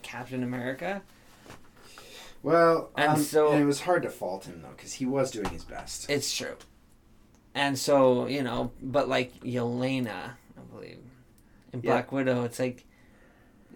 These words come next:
Speaker 1: they tried to make her so likable, which she was very likable,
Speaker 2: You know,
Speaker 1: so
Speaker 2: I,
Speaker 1: funny.
Speaker 2: I, she really is, but then they turn her into a bad guy at the end.
Speaker 1: It's true.
Speaker 2: I'm like, "Ugh,
Speaker 1: It's like,
Speaker 2: I
Speaker 1: well,
Speaker 2: don't
Speaker 1: we
Speaker 2: want
Speaker 1: did
Speaker 2: that
Speaker 1: know
Speaker 2: bad guy."
Speaker 1: that, uh, what's her name?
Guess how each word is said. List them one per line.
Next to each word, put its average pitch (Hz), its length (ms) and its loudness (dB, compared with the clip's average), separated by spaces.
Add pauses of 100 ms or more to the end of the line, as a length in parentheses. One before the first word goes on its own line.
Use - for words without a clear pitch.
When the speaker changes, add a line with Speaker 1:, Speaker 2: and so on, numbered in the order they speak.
(140)
Speaker 1:
they 135 240 2
tried 147 560 4
to 139 100 -4
make 127 240 0
her 127 80 -4
so 120 220 -2
likable, 123 560 -2
which 131 160 0
she 156 220 -4
was 131 180 -4
very 139 340 4
likable, 131 500 0
Speaker 2:
You 160 80 10
know, 156 300 8
Speaker 1:
so - 60 -2
Speaker 2:
I, 151 100 6
Speaker 1:
funny. 139 360 2
Speaker 2:
I, 160 60 2 (120)
she - 240 -4
really 139 360 4
is, 120 380 2 (180)
but 123 520 -2
then 127 200 0
they 123 100 2
turn 123 260 -6
her 113 100 -4
into 110 180 -4
a 107 60 -6
bad 113 280 -6
guy - 140 -10
at - 100 -16
the - 140 -14
end. - 80 -20 (200)
Speaker 1:
It's 123 560 -6
true. - 340 -4 (200)
Speaker 2:
I'm 117 80 -8
like, 117 340 -6
"Ugh, 127 80 -14 (540)
Speaker 1:
It's - 140 -10
like, 123 160 -2
Speaker 2:
I - 60 -18
Speaker 1:
well, 147 260 6
Speaker 2:
don't 143 80 4
Speaker 1:
we 147 80 -2
Speaker 2:
want 139 100 -6
Speaker 1:
did 160 200 0
Speaker 2:
that 139 40 -8
Speaker 1:
know 135 300 2
Speaker 2:
bad 117 120 -10
guy." 127 80 0 (180)
Speaker 1:
that, - 40 -4
uh, 110 300 -6 (120)
what's 120 200 -12
her 123 100 -6
name? 113 340 -14